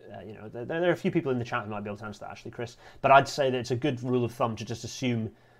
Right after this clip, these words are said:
uh, that it is double, uh, because then you're not gonna be upset if there's something particularly tricky going on.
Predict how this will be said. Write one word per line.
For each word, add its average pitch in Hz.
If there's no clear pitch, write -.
uh, 104
that 113
it 117
is 120
double, 98
uh, 104
because 107
then 107
you're 110
not 110
gonna 104
be 110
upset 107
if 98
there's 107
something 107
particularly 104
tricky 110
going 95
on. 98